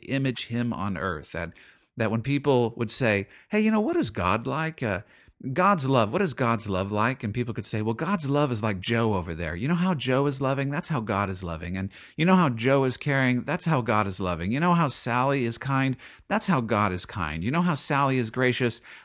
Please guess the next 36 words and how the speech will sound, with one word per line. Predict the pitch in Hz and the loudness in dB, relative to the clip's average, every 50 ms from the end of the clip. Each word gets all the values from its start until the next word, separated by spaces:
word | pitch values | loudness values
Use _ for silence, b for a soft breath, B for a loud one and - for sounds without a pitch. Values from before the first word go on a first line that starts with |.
| B | B
That's | - - 214 - - | -2 -2 0 2 2
how | 180 143 120 | 2 2 2
God | 110 113 95 90 92 87 | 0 0 2 2 2 0
is | 87 - | -2 -6
gracious." | - 82 80 73 - - 80 78 - | -6 -8 -8 -6 -6 -8 -8 -6 -4
Yes, | 117 104 90 - - | -2 -2 -2 -4 -6
Joe | - - 117 117 117 113 110 | -8 -4 2 2 4 4 4
and | 104 110 104 | 2 0 -2
Sally, | - - 104 98 95 92 98 95 B B B B B B _ | 0 2 4 4 4 2 0 -2 B B B B B B _
very | 113 107 117 127 131 127 123 | -4 0 4 4 6 6 4
boring | 120 104 107 107 104 101 98 95 95 | 2 2 2 2 2 2 2 2 0
names, | 92 92 90 87 90 95 - b b b b b _ | 0 0 0 0 -2 -4 -6 b b b b b _
but | 110 110 | -2 0
I | 92 | 0
just | 92 104 98 - - | 0 0 -2 -2 -2
picked | - 127 - - | -2 -4 -2 0
them | 117 107 | 0 2
off | 107 104 101 - | 2 2 0 -2
the | - | -6
top | - - 92 85 - | -4 -2 -2 -2 -2
of | 85 87 | -2 -2
my | 90 85 82 | -2 -2 -2
head. | 76 80 80 73 67 - B B B B B | -4 -4 -6 -8 -8 -10 B B B B B
But | - 139 | 0 2
you | 151 170 | 2 2
get | 165 - 220 214 | 4 4 2 2
the | - 170 | 2 0
picture. | 139 170 160 135 - - 104 | 2 2 2 2 2 0 0
We | 98 117 170 208 | 2 2 2 2
were | 202 190 151 | 2 0 -2
created | - 165 165 156 151 143 143 123 - | 0 0 0 0 0 0 0 -2 -2
to | 135 127 - - | -4 -4 -4 -4
image | - 160 165 165 165 147 131 - b b b b b _ - 117 113 | -2 0 0 0 0 0 -2 -6 b b b b b _ -12 -8 -2
God | 110 117 113 120 117 120 123 117 - - | 0 2 2 4 4 2 2 0 -2 -2
on | 110 110 110 113 107 - | -2 0 0 0 -2 -4
earth, | - 90 78 76 - - - | -4 -6 -6 -6 -8 -12 -20